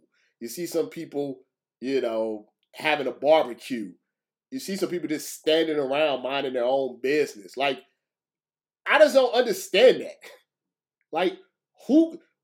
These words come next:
it doesn't, like, I see weird stuff. I live in Los Angeles,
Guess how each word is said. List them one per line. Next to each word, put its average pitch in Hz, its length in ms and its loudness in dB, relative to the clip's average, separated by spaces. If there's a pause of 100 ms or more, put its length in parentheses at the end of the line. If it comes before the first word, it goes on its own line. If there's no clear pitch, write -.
(320)
it 196 140 2
doesn't, 262 400 6 (240)
like, 269 260 0
I 302 100 4
see 311 240 0
weird 220 360 0
stuff. 226 340 -4 (200)
I 233 60 0
live 311 140 2
in 139 220 6
Los 214 360 2
Angeles, 165 540 -2